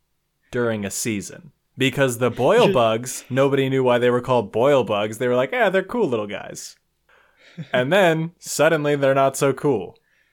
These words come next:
Speaker 2: Okay. Okay, you're saying the earwigs is, name is from some stone lore that we're currently missing.
Speaker 1: Exactly. And as soon as the season rolls around,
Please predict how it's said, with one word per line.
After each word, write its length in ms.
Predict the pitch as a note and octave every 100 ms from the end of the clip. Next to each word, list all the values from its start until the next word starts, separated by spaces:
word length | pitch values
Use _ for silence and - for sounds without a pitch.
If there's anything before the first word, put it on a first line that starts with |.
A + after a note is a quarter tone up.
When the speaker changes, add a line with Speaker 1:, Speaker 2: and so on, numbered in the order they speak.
| _ _ _ _ D#3
Speaker 2:
Okay. 600 | C3+ C3+ D3+ C3 C3+ - _ -
Okay, 280 | C#3 - B2+
you're 180 | B2 C#3+
saying 460 | - E3 E3 D#3
the 180 | C#3 D#3 -
earwigs 680 | D#3 E3 D#3 D3+ C#3 B2+ - -
is, 500 | C#3 B2+ A2+ - - -
name 320 | C#3+ C#3 C3
is 140 | B2+ -
from 200 | C3+ B2
some 200 | - B2
stone 460 | - - B2+ B2+
lore 280 | B2 B2 A#2
that 160 | A#2 D3+
we're 180 | B2+
currently 460 | A2 - B2+ B2+ B2
missing. 400 | B2 B2+ - G3 _ _ -
Speaker 1:
Exactly. 920 | G2 - A#2+ B2 A2+ - - - -
And 400 | B2 A2 G#2 G2+ _ _ _ _ -
as 120 | A2
soon 160 | - B2
as 80 | C3
the 60 |
season 400 | C3 G3+ A3+ D3+
rolls 240 | B2+ A#2 A2+
around, 400 | A2+ G#2+ G#2+